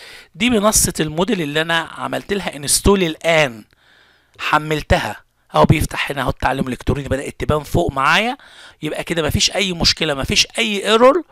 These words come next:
اي خطا مش موجود، وبدا يفتح معايا في وضعه الافتراضي اللي انا لسه هبدا اشتغله. طب عايز اعمل لوج ان، ادخل بقى جوه واشوف الشغل ماشي ازاي.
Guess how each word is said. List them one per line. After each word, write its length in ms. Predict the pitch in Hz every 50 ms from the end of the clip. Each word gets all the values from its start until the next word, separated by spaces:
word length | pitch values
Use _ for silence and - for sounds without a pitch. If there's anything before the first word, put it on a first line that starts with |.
| - - - - _ _ _ _ _ -
اي 260 | 202 247 226 196 180
خطا 360 | - - - - - - 233
مش 220 | 180 175 - - -
موجود، 360 | 151 143 135 - 135 - -
وبدا 240 | - 247 - 247 98
يفتح 420 | 92 101 - - - - - -
معايا 200 | 143 156 180 190
في 160 | - - -
وضعه 380 | 170 196 220 180 170 165 160 160
الافتراضي 920 | 160 165 - 220 208 - - - 151 156 160 160 156 147 131 160 180 185 - - - - - - -
اللي 120 | 127 147 175
انا 120 | 170 160
لسه 320 | 165 180 - - - 151
هبدا 240 | 156 151 - 143 143
اشتغله. 380 | 143 - - 120 104 107 110 131
طب 140 | - 165 202
عايز 260 | 202 240 269 226 262
اعمل 220 | 247 247 233 220
لوج 220 | 220 240 226 185 202
ان، 260 | 190 190 175 156 143 _ _ _ _ - - - - -
ادخل 360 | 226 262 - - - - 160
بقى 220 | 165 190 - 202 170
جوه 300 | 175 220 233 208 185 160
واشوف 260 | 147 - - - -
الشغل 380 | 180 - - 214 196 190 180
ماشي 180 | 180 196 - 175
ازاي. 360 | 170 156 160 180 170 156 147